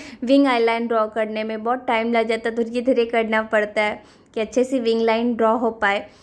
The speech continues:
तो यहाँ मैं टाइम लेके एक विंग लाइन ड्रॉ करूँगी, छोटा सा पतला सा विंग लाइन ड्रॉ कर लूँगी। तो यहाँ मैंने फॉल्स आईलैशेस अप्लाई कर ली हूँ। तो इसके बाद फेस मेकअप स्टार्ट करती हूँ। इसके लिए भी मैंने Nivea का मॉइस्चराइज़र पीकर overall फेस को अच्छे से मॉइस्चराइज कर लूँगी। इसके बाद मैंने ब्लू हेवन का प्राइमर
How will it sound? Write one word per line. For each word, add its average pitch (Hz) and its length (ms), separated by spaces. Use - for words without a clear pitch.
तो 240 60
यहाँ 233 140
मैं 240 180
टाइम 240 300
लेके 226 260
एक 233 120
विंग 233 300
लाइन 233 200
ड्रॉ 233 180
करूँगी, 240 380
छोटा 247 440
सा 269 220
पतला 247 400
सा 269 140
विंग 240 220
लाइन 240 180
ड्रॉ 240 160
कर 240 180
लूँगी। 240 340
तो - 500
यहाँ 254 120
मैंने 269 220
फॉल्स 262 300
आईलैशेस 262 420
अप्लाई 240 320
कर 233 220
ली 226 180
हूँ। 277 120
तो 277 100
इसके 247 180
बाद 240 140
फेस 254 280
मेकअप 262 240
स्टार्ट 240 320
करती 233 260
हूँ। 233 80
इसके 233 160
लिए 247 120
भी 254 60
मैंने 247 300
Nivea 226 360
का 247 80
मॉइस्चराइज़र 226 640
पीकर 254 320
overall 247 340
फेस 262 300
को 262 100
अच्छे 254 260
से 277 120
मॉइस्चराइज 240 480
कर 240 160
लूँगी। 240 160
इसके 247 180
बाद 254 120
मैंने 226 260
ब्लू 294 120
हेवन 247 280
का 247 120
प्राइमर 240 400